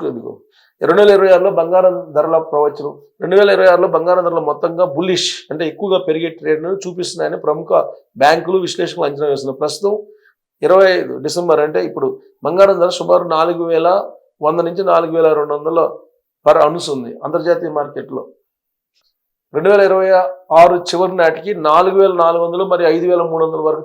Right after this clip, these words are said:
చేరవచ్చునని అంచనా వేస్తుంది Grok. ఇది రెండు వేల ఇరవై ఐదులోని యాభై శాతం పై ర్యాలీ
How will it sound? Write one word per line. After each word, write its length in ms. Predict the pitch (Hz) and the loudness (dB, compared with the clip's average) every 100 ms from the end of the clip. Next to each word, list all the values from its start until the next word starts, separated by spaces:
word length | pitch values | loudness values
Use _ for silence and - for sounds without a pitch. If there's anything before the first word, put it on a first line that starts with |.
| 156 | -2
చేరవచ్చునని 580 | 151 156 151 151 160 180 | 0 0 -2 -6 -8 -8
అంచనా 240 | 143 147 139 | -8 -6 -6
వేస్తుంది 320 | 127 - 120 123 | -6 -12 -10 -2
Grok. 240 | 143 - - - _ _ _ _ 170 | 0 -2 -8 -14 _ _ _ _ -8
ఇది 140 | 180 208 175 165 | -4 -2 -2 -2
రెండు 160 | 160 180 | 0 2
వేల 120 | 202 196 | 4 4
ఇరవై 160 | 180 180 | 2 -2
ఐదులోని 320 | 170 170 170 160 | -2 -4 -2 0
యాభై 240 | 151 160 160 | 2 0 -2
శాతం 300 | 160 170 185 180 175 | 0 0 -4 -6 -6
పై 100 | 175 - _ _ _ _ _ _ _ _ 135 | -6 -8 _ _ _ _ _ _ _ _ 2
ర్యాలీ 280 | 165 180 | 6 6